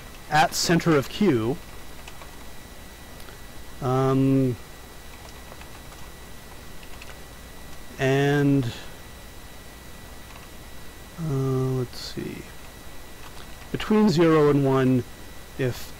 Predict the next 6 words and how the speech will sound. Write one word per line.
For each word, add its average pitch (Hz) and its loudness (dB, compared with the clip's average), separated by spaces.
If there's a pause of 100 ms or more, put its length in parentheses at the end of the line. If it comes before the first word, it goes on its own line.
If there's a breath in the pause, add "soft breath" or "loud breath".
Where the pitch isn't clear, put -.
(180)
partial 156 2
eclipse - 0
somewhere 123 2 (420)
on 117 0
Q. - -6 (2500)
Okay. 135 0